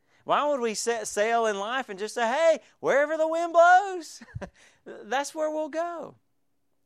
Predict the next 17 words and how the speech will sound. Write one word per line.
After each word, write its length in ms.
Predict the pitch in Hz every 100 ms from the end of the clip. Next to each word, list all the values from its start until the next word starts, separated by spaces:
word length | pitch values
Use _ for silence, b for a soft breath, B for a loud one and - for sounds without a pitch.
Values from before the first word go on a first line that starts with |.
| _ -
Look 160 | 180
at 80 | 208
some 160 | - 180
of 60 |
the 100 | 151
words 340 | 143 160 156 135
used 240 | 135 120
here 160 | 131 123
to 140 | 113
describe 420 | 113 - 131 131
the 60 | 117
struggle 400 | - 131 131 120
we 120 | 110
have. 180 | 113 110
In 80 | 117
verse 200 | 135 -
twenty, 400 | 160 175 151